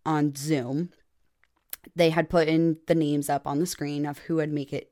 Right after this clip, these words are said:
made it to the second round. And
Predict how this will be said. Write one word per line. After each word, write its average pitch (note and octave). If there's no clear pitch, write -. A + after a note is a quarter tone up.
made D#3+
it -
to -
the C#3+
second -
round. -
And D#3